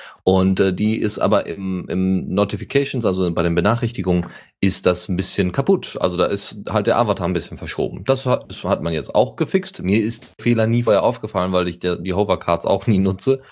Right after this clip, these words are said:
Aber, äh, schön, dass, dass dann, dass solche Design-Sachen auch, äh, gefixt worden sind.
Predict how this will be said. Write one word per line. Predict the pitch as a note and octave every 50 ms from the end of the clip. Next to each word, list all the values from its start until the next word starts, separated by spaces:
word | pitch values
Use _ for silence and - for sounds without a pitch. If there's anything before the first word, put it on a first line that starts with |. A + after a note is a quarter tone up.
| - - - - - _ _ _ _ -
Aber, | G#2+ A2 A2 G#2+ G#2+ A2 A2 - - - G#2+ G#2+ - -
äh, | -
schön, | - - G#2 G#2 A#2+ C#3+ E3+ E3+
dass, | - A2 - - -
dass | - G#2 G#2 -
dann, | - G#2+ G2 G2 G2 G2 G2 F2+
dass | G2 F#2+ - -
solche | G#2 G2 - G2
Design-Sachen | F#2+ G2 F#2+ F#2+ E2+ F#2+ F2 G2 G#2 G#2+ G#2+ A2 - G#2+ A2+ - - G#2 F#2+
auch, | - E2 F2+ F#2 - - - - A#2 A#2 A#2
äh, | A#2+
gefixt | A#2+ A#2 C3+ B2 B2 - -
worden | B2 B2 B2 A#2+
sind. | B2 C#3+ E3+ G3+ G#3 -